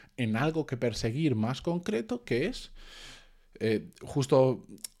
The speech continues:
esto os lo he ido materializando porque la semana pasada fue mi cumpleaños y cumplí treinta y siete años, y lo he ido materializando en quiero llegar a los cuarenta mejor físicamente y mentalmente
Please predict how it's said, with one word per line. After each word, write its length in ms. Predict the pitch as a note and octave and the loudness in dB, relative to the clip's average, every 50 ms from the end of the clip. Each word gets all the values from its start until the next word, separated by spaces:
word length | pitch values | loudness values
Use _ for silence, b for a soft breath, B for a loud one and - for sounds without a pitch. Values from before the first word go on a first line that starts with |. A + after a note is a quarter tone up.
| - | -14
esto 260 | A2 B2 - - D3+ C#3 | -10 -10 -2 2 2 2
os 80 | C3 | 4
lo 80 | C3+ C#3 | 4 4
he 40 | C#3 | 4
ido 100 | C#3 C3 | 6 4
materializando 680 | C3 B2+ B2+ A#2+ A#2+ B2 B2 A#2+ - D3+ C#3+ A#2+ F#2+ | 4 4 2 2 2 0 0 0 -2 -2 -2 -2 -4
porque 340 | F2 F2+ - - F2 E2+ E2 | -4 -6 -6 -4 -4 -4 -2
la 120 | F2+ F#2+ | -4 -6
semana 300 | - - G2 G2 G#2+ A#2 | -6 -6 -4 -4 -4 -2
pasada 300 | A2 A#2 - - A#2+ A#2 | -4 -4 -4 -2 -4 -4
fue 140 | A2 - A#2 | -4 -4 -4
mi 100 | A2 A2 | -4 -4
cumpleaños 460 | G#2+ A2+ A2 G#2+ A2 B2 D3 D3+ - | -2 0 0 2 2 2 0 0 -2
y 40 | G#2 | -4
cumplí 280 | - G#2 F#2+ F2+ G#2 G#2+ | -6 -6 -6 -4 -4 -4
treinta 260 | A2+ A#2+ A2+ G#2+ A2 | -2 -2 -4 -4 -4
y 40 | G#2+ | -4
siete 280 | - C3 A2+ A#2 B2+ | -4 -6 -4 -2 -2
años, 320 | D3 F3 F3 F3+ G3+ - - | -2 -2 -4 -4 -6 -6 -6
y 40 | B2 | -4
lo 100 | A2+ G#2+ | -2 0
he 40 | A#2 | 0
ido 120 | C#3+ D#3 | 0 -2
materializando 840 | D#3+ D#3 D3+ D#3 D3+ D3 D3+ D3 D3 C3+ - D#3+ E3 F3+ F3+ E3+ C3+ | -2 -2 -2 -2 -2 -2 -2 -4 -4 -4 -4 -4 -4 -2 -2 -2 0
en 320 | B2+ A2+ G#2+ G#2 F#2+ - - _ _ _ _ _ _ _ _ _ _ _ _ | 0 0 0 0 -2 -6 -10 _ _ _ _ _ _ _ _ _ _ _ _
quiero 260 | - - D3+ E3 F3+ | -2 0 2 2 4
llegar 320 | F3+ F3+ F3+ F3 F3+ F3 D3+ | 2 2 2 0 0 0 0
a 60 | A#2 | -2
los 200 | G2+ G2 F#2+ - | -2 -2 -4 -6
cuarenta 720 | - - G2 F#2 F2+ F2+ B2 E3+ G3 F#3+ F#3 G#3+ C#4+ F4 - b b b b b b b b b b _ _ | -8 -6 -4 -2 -2 -2 -2 -2 -2 -2 -2 -2 -4 -4 -10 b b b b b b b b b b _ _
mejor 540 | A2 G#2 G2+ G2+ - - F#3 C4+ F#4+ - - - - - - - - - - - B B B B B B B B B | -2 -2 -2 -2 0 0 0 0 0 -4 -10 -16 -18 -20 -20 -20 -20 -20 -20 -20 B B B B B B B B B
físicamente 680 | - C#3+ C#3+ - C#3+ B2 C#3 B2 C3 C#3+ D3 D3+ C3 C3 | -4 -2 -2 -2 -2 -2 -2 -2 0 0 -2 0 0 0
y 60 | G#2+ | 0
mentalmente 760 | G#2+ G2 G2+ F#2 C3 D3 D3 D#3+ E3+ F3+ F3 - A#3+ A#3 | 0 0 0 0 -2 -2 -2 -2 -4 -4 -4 -6 -8 -8